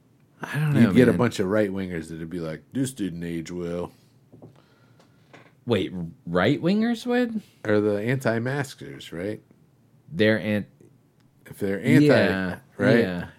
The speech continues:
Speaker 2: 'Cause they'd be like, "Nobody's wearing masks now."
Speaker 1: Yeah. Yeah. But at the time
Speaker 2: Yeah,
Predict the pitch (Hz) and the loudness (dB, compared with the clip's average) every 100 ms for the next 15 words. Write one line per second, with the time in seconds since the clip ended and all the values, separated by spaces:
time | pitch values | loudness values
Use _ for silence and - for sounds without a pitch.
0 | _ 101 95 98 95 87 82 110 135 92 | _ -4 -2 -2 -2 -4 -4 -4 -2 -2
1 | 82 90 87 82 90 90 - 95 101 87 | -4 -6 -6 -8 -8 -8 -10 -8 -6 -6
2 | 76 _ _ 82 71 57 50 - _ _ | -10 _ _ -8 -8 -10 -14 -20 _ _
3 | _ _ _ _ _ _ _ _ _ _ | _ _ _ _ _ _ _ _ _ _
4 | _ _ _ _ _ _ _ _ _ _ | _ _ _ _ _ _ _ _ _ _
5 | 95 104 110 110 104 98 95 92 90 87 | -12 -8 -6 -4 -4 -4 -4 -4 -4 -4
6 | 87 87 85 85 82 82 80 82 82 - | -4 -4 -4 -4 -4 -4 -6 -6 -10 -16
7 | _ 101 117 117 87 - - 107 90 69 | _ -6 -4 -4 -8 -8 -8 -6 -6 -6
8 | 67 65 - _ _ _ - 110 101 85 | -8 -10 -16 _ _ _ -2 0 0 -2